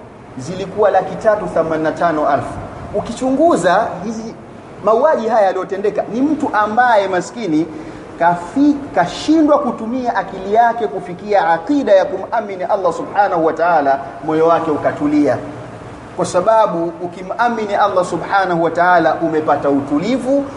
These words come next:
umelitatua tatizo msingi, umelipa majibu suala kubwa kuliko yote katika ulimwengu huu,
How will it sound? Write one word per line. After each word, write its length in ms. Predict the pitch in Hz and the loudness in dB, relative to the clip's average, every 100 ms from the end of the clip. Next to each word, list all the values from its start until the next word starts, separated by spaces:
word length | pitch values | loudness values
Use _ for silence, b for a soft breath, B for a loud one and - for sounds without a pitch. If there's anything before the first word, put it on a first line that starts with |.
| - | -4
umelitatua 1000 | 208 190 180 180 180 180 180 247 247 233 | 0 2 2 0 2 2 2 -2 2 2
tatizo 440 | - 160 185 165 | 2 -4 -6 -6
msingi, 720 | 156 151 - 269 285 277 294 294 B B - | -6 -6 -4 0 2 4 2 0 B B -2
umelipa 600 | 233 220 214 214 - 208 | 2 4 4 2 2 2
majibu 580 | 214 226 285 302 277 254 | 2 2 2 0 0 -4
suala 420 | - 233 233 226 | -2 2 4 2
kubwa 320 | 220 285 277 | 0 0 2
kuliko 340 | - 240 - 294 | 0 -4 -4 0
yote 260 | 320 - | 0 0
katika 280 | 196 185 196 | -4 -6 -6
ulimwengu 460 | 185 170 160 147 143 | -6 -6 -6 -4 -4
huu, 240 | 143 120 | -2 -4